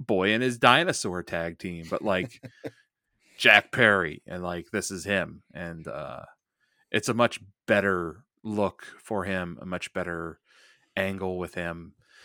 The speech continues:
Speaker 1: And then I could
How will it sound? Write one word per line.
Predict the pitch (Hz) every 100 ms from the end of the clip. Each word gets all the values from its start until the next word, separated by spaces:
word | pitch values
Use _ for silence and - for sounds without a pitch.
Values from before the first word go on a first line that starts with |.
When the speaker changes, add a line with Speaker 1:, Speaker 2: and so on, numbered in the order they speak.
| - - - - - _ _ _ - -
Speaker 1:
And | 143 131 123 127 123 123 175
then | 139 135 131
I | 120 123
could | - 123 113